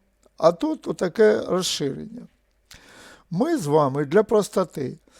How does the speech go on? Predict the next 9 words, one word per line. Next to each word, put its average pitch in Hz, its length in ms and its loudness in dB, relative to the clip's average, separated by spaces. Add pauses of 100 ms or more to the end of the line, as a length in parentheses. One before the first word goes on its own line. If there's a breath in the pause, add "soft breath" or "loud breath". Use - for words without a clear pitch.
(240 soft breath)
зараз 226 600 2
розглядатимемо 196 1400 2
рамку 185 480 2
прямокутної 180 800 0
форми. - 520 -10 (800 soft breath)
Але 202 400 8 (520)
практично 180 720 -2
всі 180 300 -2
висновки, 175 760 -4